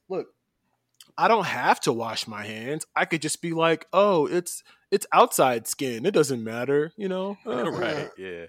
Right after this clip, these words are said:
Speaker 1: uh, it's whatever. Okay, cool, but, and then when I get fucking dysentery or some shit, I guess then it's like, "Oh,
Speaker 2: Mm-hmm.
Speaker 1: well,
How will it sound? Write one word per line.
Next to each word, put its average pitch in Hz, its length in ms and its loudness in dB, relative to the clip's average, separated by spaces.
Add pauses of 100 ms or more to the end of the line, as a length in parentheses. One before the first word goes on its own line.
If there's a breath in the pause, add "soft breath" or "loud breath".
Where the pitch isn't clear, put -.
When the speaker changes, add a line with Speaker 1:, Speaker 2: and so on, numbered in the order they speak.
(100)
Speaker 1:
uh, 147 240 0
it's - 280 -8 (140)
whatever. 143 680 0 (600)
Okay, 160 260 4
cool, 170 400 6
but, 143 340 4 (760)
and 135 100 -6
then 156 160 2
when 147 120 2
I 139 140 0
get 139 280 0
fucking 131 400 -4
dysentery 123 840 -2
or 113 100 -6
some 117 200 -6
shit, 110 460 -10
I 117 120 -8
guess 120 280 -6
then 120 200 -8
it's 113 180 -12
like, 107 240 -10
"Oh, 139 60 -6
Speaker 2:
Mm-hmm. 113 260 -12
Speaker 1:
well, 113 380 -14